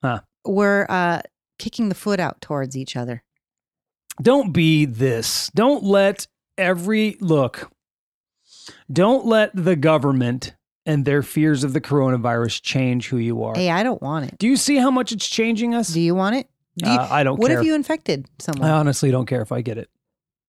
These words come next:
Speaker 1: Now, I would be more
Speaker 2: I'm living with you. I want you to go
Speaker 1: <laughs>
Speaker 2: live in the doghouse.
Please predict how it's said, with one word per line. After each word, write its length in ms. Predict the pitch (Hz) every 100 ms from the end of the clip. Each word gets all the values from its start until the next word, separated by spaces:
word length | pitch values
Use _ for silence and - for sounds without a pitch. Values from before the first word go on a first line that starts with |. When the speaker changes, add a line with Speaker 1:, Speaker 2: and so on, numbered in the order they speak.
| _ _ _ _ - - -
Speaker 1:
Now, 280 | 202 226 180
I 80 | 165
would 120 | 196
be 100 | 175
more 140 | 202 208
Speaker 2:
I'm 140 | 359
living 460 | 233 208 320 320 147
with 240 | 127 -
you. 180 | 135 135 -
I 480 | 196 277 320 320 -
want 300 | 190 190 208
you 400 | 196 202 202 202 -
to 120 | 170
go 460 | 156 160 165 165 165
Speaker 1:
<laughs> 360 | 131 - 165
Speaker 2:
live 160 | 156 156
in 200 | 160 143 - - _ _ _ -
the 60 |
doghouse. 680 | 156 131 131 - - -